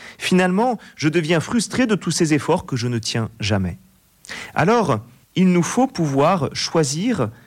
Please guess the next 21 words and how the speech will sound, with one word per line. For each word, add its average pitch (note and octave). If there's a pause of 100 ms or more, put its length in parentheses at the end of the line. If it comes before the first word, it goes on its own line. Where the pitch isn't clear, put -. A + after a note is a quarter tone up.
(160)
des A#2+
lieux C#3+
de F#3
conversion C3+ (300)
étape F3
par A#2+
étape, G#2+ (100)
marche F#3
par C3+
marche. - (560)
Il E3+
faut G#3
pouvoir F3 (160)
simplement F#3+
faire C3+
le E3
premier E3+
pas F#3+
qui F3+
me C3
met A2+